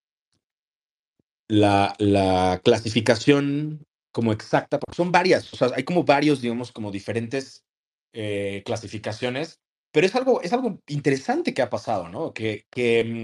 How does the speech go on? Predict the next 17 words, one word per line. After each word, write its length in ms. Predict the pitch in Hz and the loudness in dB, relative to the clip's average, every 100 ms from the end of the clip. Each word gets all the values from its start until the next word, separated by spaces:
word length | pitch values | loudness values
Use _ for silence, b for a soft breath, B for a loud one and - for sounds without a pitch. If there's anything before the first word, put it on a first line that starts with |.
| 113 104 | -10 -14
mm, 40 | b _ _ _ _ - | b _ _ _ _ -2
hay, 140 | 151 180 | 0 2
hay, 160 | 170 | 2
hay 80 | 180 | 2
un, 300 | 180 175 175 | 0 -6 -6
hay 140 | 151 165 | -4 -2
una, 520 | 175 160 151 135 127 | -2 -2 -4 -6 -6
un 120 | 147 | -4
argumento 600 | 165 160 135 135 147 147 | -2 -2 -2 -2 0 0
interesante 800 | 147 139 110 131 120 117 127 170 - | 0 0 0 -2 -2 0 0 0 -6
y 320 | 101 95 95 - | -6 -6 -6 -4
que 80 | |
es 160 | 117 107 | -4 -2
el 140 | 131 | -2
de 80 | 120 | 2
la 140 | 110 95 | 0 0
fungibilidad, 880 | 110 98 - 95 87 87 139 120 | -6 -6 -6 -4 -4 -2 -4 -4